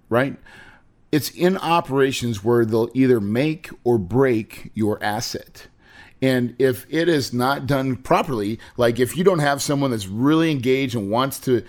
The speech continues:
and believes that they can change the, the needle, make a difference, like, you shouldn't hire them. If they are like, "Well, you know, this," and I'll give you an example of this. One of my first properties I ever bought, Lionsgate, I bought it in two thousand eleven. It's my first apartment deal.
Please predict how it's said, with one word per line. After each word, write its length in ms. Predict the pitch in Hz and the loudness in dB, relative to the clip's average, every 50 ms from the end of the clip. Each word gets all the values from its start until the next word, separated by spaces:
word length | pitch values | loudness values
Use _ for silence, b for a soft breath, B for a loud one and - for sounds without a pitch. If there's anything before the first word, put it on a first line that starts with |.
| B B B B | B B B B
and 140 | 143 147 147 | -2 0 2
believes 360 | 131 135 131 156 208 226 180 - | 2 2 4 4 2 2 0 0
that 80 | 127 | 0
they 140 | 117 156 156 | 0 0 0
can 160 | - 131 127 | 0 -2 -4
change 520 | 120 - 143 143 143 139 135 110 104 - - | -2 -2 -2 0 0 0 -2 -4 -6 -8 -8
the, 160 | 110 110 113 110 - | -6 -6 -6 -6 -6
the 140 | 104 113 120 | -4 -2 0
needle, 380 | 120 127 139 143 127 110 95 92 | 0 2 2 2 0 0 -2 0
make 240 | 101 123 131 120 | 0 0 0 0
a 60 | - 104 | -2 -2
difference, 540 | 101 123 127 - - 95 80 - - - - - - | -2 -2 -2 -2 -4 -10 -12 -12 -16 -18 -20 -10 -2
like, 340 | 117 131 135 127 - - B B B B B B | 2 2 2 2 0 -6 B B B B B B
you 120 | - 139 143 | -2 -2 0
shouldn't 320 | - - 175 170 156 143 | 4 6 4 4 4 0
hire 280 | 117 131 135 139 135 120 | -2 -2 0 0 0 -2
them. 180 | 101 92 98 | -2 -6 -6
If 140 | 107 - - | -8 -4 0
they 180 | 139 156 175 180 | 2 4 4 4
are 100 | 170 156 | 4 4
like, 200 | 139 131 - 139 | 2 2 0 0
"Well, 280 | 151 165 175 175 175 | 2 4 4 4 4
you 100 | 180 165 | 2 2
know, 100 | 156 151 | 0 0
this," 260 | 147 156 131 - - B B B B B B - | 0 -2 -4 -6 -10 B B B B B B -14
and 220 | - - - 180 180 | -12 -4 0 2 2
I'll 80 | 185 | 2
give 180 | 175 180 233 226 | 2 0 0 2
you 60 | 214 | 0
an 60 | 160 | 0
example 340 | 113 104 139 131 127 110 107 | 0 -2 -4 -4 -4 -4 -6
of 100 | 101 92 | -6 -8
this. 280 | 85 - - - - - B B B B B B B B B B - | -10 -12 -14 -14 -16 -18 B B B B B B B B B B 0
One 180 | - 160 202 | 2 2 4
of 60 | 214 202 | 4 2
my 100 | 196 180 | -2 -2
first 300 | - 156 160 156 - - | 0 0 0 0 0 0
properties 280 | 156 143 139 135 117 | 0 0 0 0 0
I 40 | 135 | 0
ever 100 | 123 131 | 0 0
bought, 240 | 117 110 117 113 - | 0 0 0 0 0
Lionsgate, 680 | 107 113 113 120 131 123 117 - - 113 107 101 104 - - | 0 0 0 0 0 -2 -2 -4 -4 -4 -2 -2 -4 -4 -6
I 60 | - | -2
bought 220 | 107 120 120 123 | 0 2 2 2
it 60 | 123 | 2
in 40 | 117 | -2
two 160 | 113 - 127 | -2 -2 0
thousand 320 | 117 123 117 120 117 123 123 | 2 2 2 2 2 0 0
eleven. 220 | 117 110 110 110 | 0 0 0 0
It's 100 | 107 107 | -4 -6
my 80 | 110 107 | -6 -6
first 320 | 101 - - 147 151 - | -6 -2 -2 -2 -2 -2
apartment 400 | - - - 123 120 110 113 92 | -4 0 0 0 0 0 -2 -6
deal. 300 | 87 101 95 90 87 104 | -4 -4 -4 -4 -4 -8